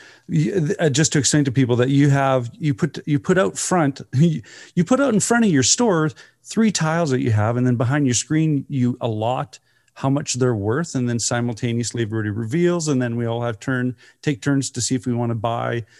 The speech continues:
whatever, but whatever doesn't sell, we have to purchase. And I've, I always thought that was,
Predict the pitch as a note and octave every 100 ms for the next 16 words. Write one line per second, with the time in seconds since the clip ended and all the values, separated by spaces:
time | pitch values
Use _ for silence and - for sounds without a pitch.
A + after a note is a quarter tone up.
0 | _ _ _ B2 D#3 F#3 G3 F3 C3+ -
1 | A#2 B2 A2+ A#2 A2+ G#2+ G#2+ - E3+ D3+
2 | C#3+ G3+ E3+ G2+ A#2 - A#2+ - - -
3 | - _ _ _ _ _ _ - B2+ A#2
4 | A2+ - _ B2+ C#3+ - _ - D3 A3+
5 | F4 - C3+ C#3+ - C3+ C#3 C3+ A#2 -